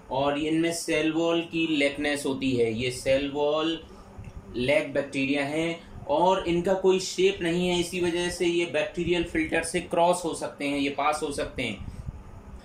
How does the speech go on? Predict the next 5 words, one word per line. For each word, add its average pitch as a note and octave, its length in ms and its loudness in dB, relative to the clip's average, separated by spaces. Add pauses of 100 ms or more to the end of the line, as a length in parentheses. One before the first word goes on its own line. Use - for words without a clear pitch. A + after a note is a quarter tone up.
(220)
Basically D3+ 380 0
इनका E3+ 260 2
nature E3 400 2
heterotrophs F3+ 720 2
है A2+ 140 -4